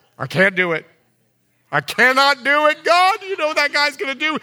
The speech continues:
He'll put me in jail. I've got some Jewish friends in Jerusalem that told me about this guy. I'm not going there." You know what Jesus said?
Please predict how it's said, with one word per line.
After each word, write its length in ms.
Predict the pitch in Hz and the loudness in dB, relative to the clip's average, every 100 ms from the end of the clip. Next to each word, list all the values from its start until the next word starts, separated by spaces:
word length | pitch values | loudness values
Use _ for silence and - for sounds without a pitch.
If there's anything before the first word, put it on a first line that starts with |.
| 311 - | -6 -2
He'll 120 | 233 | -2
put 200 | 269 320 | -2 -4
me 80 | 269 | -8
in 100 | 214 | -4
jail. 260 | 269 302 | -4 -2
I've 160 | 240 208 | -2 -2
got 180 | 254 - | -4 -4
some 160 | 196 | -10
Jewish 300 | 202 269 233 | -10 -8 -8
friends 340 | - 302 269 214 | -4 -4 -4 -8
in 100 | 190 | -8
Jerusalem 400 | 233 320 226 175 | -8 -8 -8 -10
that 140 | 147 | -10
told 200 | - - | -8 -6
me 80 | - | -4
about 200 | - - | -4 -6
this 140 | 160 | -12
guy. 240 | 143 143 127 - - | -8 -8 -8 -8 -2
I'm 320 | 202 185 190 | -2 -2 -2
not 420 | 247 294 - 151 | 0 0 -4 -4
going 380 | 196 262 262 208 | 0 2 2 0
there." 300 | 165 123 107 _ _ _ - | -2 -2 -10 _ _ _ -6
You 80 | 180 | 0
know 100 | 208 | 2
what 160 | 196 | 0
Jesus 320 | 156 190 170 | -2 -8 -8
said? 300 | - 190 226 | -4 -2 -2